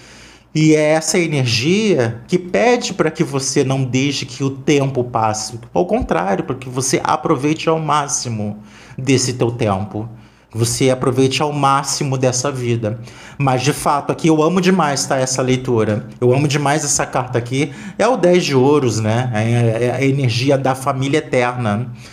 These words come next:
né? A energia da união familiar eterna, né? Ou seja, mesmo, né, esse, esse espírito, né, partindo, né, pra um, né, pra um, pra um ministério, né?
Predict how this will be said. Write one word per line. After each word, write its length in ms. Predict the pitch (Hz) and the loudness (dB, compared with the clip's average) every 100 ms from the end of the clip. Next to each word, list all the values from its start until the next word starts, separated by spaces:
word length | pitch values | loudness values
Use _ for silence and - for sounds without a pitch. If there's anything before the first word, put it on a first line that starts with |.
| - | -4
né? 320 | 107 117 120 - - | 0 0 -2 -8 -2
A 120 | 120 | 0
energia 460 | 127 131 123 131 135 | 4 4 4 2 2
da 320 | 135 135 - | 2 0 0
união 560 | 151 208 208 170 175 196 | 2 4 6 4 4 0
familiar 560 | 180 151 143 127 120 | -2 -2 0 2 2
eterna, 600 | 117 113 107 104 110 101 | 0 0 0 0 0 -2
né? 240 | 101 104 117 - - | -2 -2 -6 -14 -4
Ou 160 | 123 131 | 0 2
seja, 580 | - 151 120 117 117 113 - - | 2 2 2 2 0 -2 -8 -6
mesmo, 920 | 127 131 151 196 233 185 185 185 202 - - - - | 2 4 6 4 2 2 4 4 2 -4 -12 -14 -4
né, 460 | 113 135 180 180 - - | 0 0 -2 -6 -8 2
esse, 960 | 123 123 123 - 139 127 127 120 117 117 | 2 4 0 -2 0 2 4 4 2 2
esse 200 | 120 135 | 0 0
espírito, 920 | - - 170 180 180 156 - 120 110 | -2 -2 2 4 4 0 -2 -2 0
né, 220 | 123 117 123 | 0 0 0
partindo, 840 | 131 - - - 156 180 147 123 135 | -4 -6 -6 -2 2 2 0 -4 -2
né, 300 | 127 135 139 | 0 2 0
pra 180 | 127 123 | -2 -2
um, 540 | 120 113 110 104 101 - - - - | 0 0 0 -2 -4 -8 -20 -16 -4
né, 280 | 117 123 | -2 0
pra 180 | 120 123 | -2 0
um, 600 | 120 117 113 110 101 92 87 - - - - - | 2 2 2 0 -2 -4 -8 -16 -20 -16 -16 -14
pra 140 | - 123 | -4 0
um 20 | |
ministério, 840 | 127 127 120 - 139 151 180 160 123 | 2 2 2 0 0 2 2 2 2
né? 320 | 117 123 | 2 2